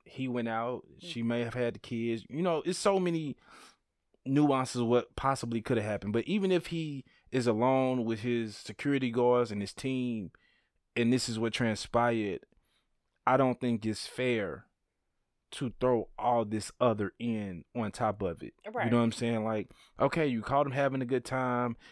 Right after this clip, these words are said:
Speaker 1: And that's the thing, like, when you have people with an image that he's had, and then he's on, I think he's on The Voice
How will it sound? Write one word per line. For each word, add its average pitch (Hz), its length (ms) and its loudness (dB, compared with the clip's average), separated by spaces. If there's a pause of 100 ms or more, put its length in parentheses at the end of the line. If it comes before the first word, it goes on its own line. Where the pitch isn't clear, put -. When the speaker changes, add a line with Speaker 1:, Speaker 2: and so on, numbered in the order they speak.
Speaker 1:
And 123 100 2
that's 170 160 4
the 139 80 0
thing, 123 300 0
like, 101 200 -2
when 110 160 -6
you 156 80 -4
have 147 340 -2
people 135 320 -4
with 123 140 2
an 104 100 -4
image 123 300 -2
that 101 120 -4
he's 113 240 -4
had, 113 460 -4 (340)
and 113 140 -4
then 131 140 2
he's 127 180 0
on, 123 80 4
I 127 60 4
think 175 160 -2
he's 147 80 -6
on 120 120 0
The 92 60 -4
Voice 117 640 -2